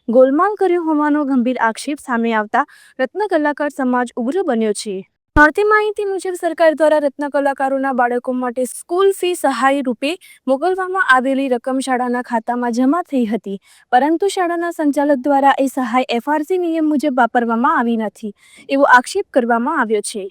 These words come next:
રત્ન કલાકારોના જણાવ્યા મુજબ શાળાએ સરકારી સહાય મળ્યા બાદ પણ વિદ્યાર્થીઓ પાસેથી વધારાની ફી વસૂલી છે અને સહાય મળતા છતાં અગાઉ લીધી ફી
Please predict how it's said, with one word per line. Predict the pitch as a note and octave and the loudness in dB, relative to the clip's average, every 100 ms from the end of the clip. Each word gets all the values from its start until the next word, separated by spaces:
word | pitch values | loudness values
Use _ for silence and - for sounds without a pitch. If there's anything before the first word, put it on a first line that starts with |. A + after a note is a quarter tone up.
| - | -2
રત્ન | C4 D4 | -2 -2
કલાકારોના | D4 E4+ F#4 G4 F#4+ F#4+ F4+ F#4 | 0 4 4 4 2 0 -2 -4
જણાવ્યા | F4 D#4+ D#4 D#4 | -2 0 0 0
મુજબ | D#4 D4 D#4 C#4+ | 0 -2 -2 -4
શાળાએ | D#4+ C#4 C#4+ D4 | 0 2 2 0
સરકારી | C#4 C4 C4+ C#4 C#4+ | 0 -2 0 0 0
સહાય | C#4+ B3 C#4 | -4 -2 0
મળ્યા | C4+ B3+ C4 | 0 0 2
બાદ | A#3+ B3 - | 2 2 0
પણ | B3 B3+ | -6 -4
વિદ્યાર્થીઓ | A#3 D4 E4 D#4+ F#4+ | -2 2 2 0 -2
પાસેથી | - B3+ A3+ A#3+ C4+ F4+ _ - _ B3+ | 2 2 2 -6 -4 -8 _ -20 _ -2
વધારાની | B3+ F4+ G4+ G4+ A4+ | 4 4 4 0 -2
ફી | F#4 F4+ | 0 2
વસૂલી | D#4+ - D#4+ D#4+ | 0 0 -4 -2
છે | - F4+ | -4 -6
અને | G#4 F#4 | -6 -4
સહાય | D#4+ C#4 D4 | -4 -2 -2
મળતા | D4 C#4+ C#4+ | -2 -2 -2
છતાં | C#4 C4 C#4 E4+ | -2 -2 2 4
અગાઉ | D4 C#4+ C#4+ | 4 2 2
લીધી | C4 A#3+ C#4+ | 0 -4 -6
ફી | - C#4+ | -6 -6